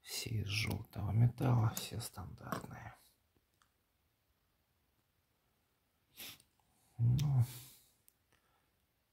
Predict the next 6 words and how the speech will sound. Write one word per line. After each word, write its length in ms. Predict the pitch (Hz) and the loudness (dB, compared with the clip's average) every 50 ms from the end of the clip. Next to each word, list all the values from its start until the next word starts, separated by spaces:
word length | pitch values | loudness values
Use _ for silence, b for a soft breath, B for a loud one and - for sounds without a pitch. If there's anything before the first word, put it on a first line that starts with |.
| _ _ _ _ _ _ _ _ _ _ _ _ _ _ _ _ _ _ _ _ _ _ _ _ _ _ _ _ | _ _ _ _ _ _ _ _ _ _ _ _ _ _ _ _ _ _ _ _ _ _ _ _ _ _ _ _
тогда 400 | - - - _ _ - - - | -18 -18 -18 _ _ -20 -16 -12
варварским 760 | - 107 - - - - - 117 113 - - - - 113 - | -8 -6 -6 -6 -6 -8 -8 -8 -10 -10 -12 -14 -18 -18 -18
способом. 760 | - - _ _ - - - - - - 120 120 123 113 B B B B B B B - - - _ _ _ _ _ _ _ _ _ _ _ _ _ _ _ | -18 -18 _ _ -20 -18 -14 -14 -12 -10 -8 -8 -8 -8 B B B B B B B -20 -20 -20 _ _ _ _ _ _ _ _ _ _ _ _ _ _ _
Потом 360 | - - _ - - 90 - | -20 -20 _ -16 -14 -12 -12
соберу 580 | - - - - - - - - - - - - | -12 -12 -14 -14 -12 -10 -10 -8 -8 -10 -12 -14
его. 340 | - - - - - - | -16 -16 -16 -18 -20 -20